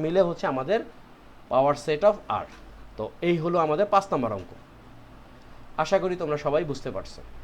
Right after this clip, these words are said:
আবারও বলে রাখি, টু to the power n এর কথা আমাদের সবসময় মনে রাখতে হবে, কারণ উপাদান যতগুলো হবে সেটা এরকম যদি হতো যে এ সমান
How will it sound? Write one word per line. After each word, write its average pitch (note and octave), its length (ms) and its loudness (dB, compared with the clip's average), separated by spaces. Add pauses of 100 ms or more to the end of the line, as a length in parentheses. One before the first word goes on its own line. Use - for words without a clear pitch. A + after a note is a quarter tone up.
(100)
আবারও F#3 300 8
বলে G3 180 6
রাখি, G3 220 6 (640)
টু A3+ 160 0
to B3 160 2
the A#3+ 140 2
power G#3+ 220 12 (200)
n - 80 2
এর F3+ 140 -2
কথা E3 160 4 (100)
আমাদের D3+ 260 4
সবসময় D#3 400 0
মনে E3 200 0
রাখতে F3+ 280 2
হবে, F3+ 160 2 (460)
কারণ G3+ 240 8 (400)
উপাদান A3+ 360 8 (100)
যতগুলো F#3+ 380 6 (140)
হবে C#3+ 260 4 (960)
সেটা F3 220 6 (360)
এরকম G3 240 4 (120)
যদি G3+ 200 2
হতো D#3 200 2 (160)
যে D3 80 0 (240)
এ - 20 0 (180)
সমান C#3+ 340 0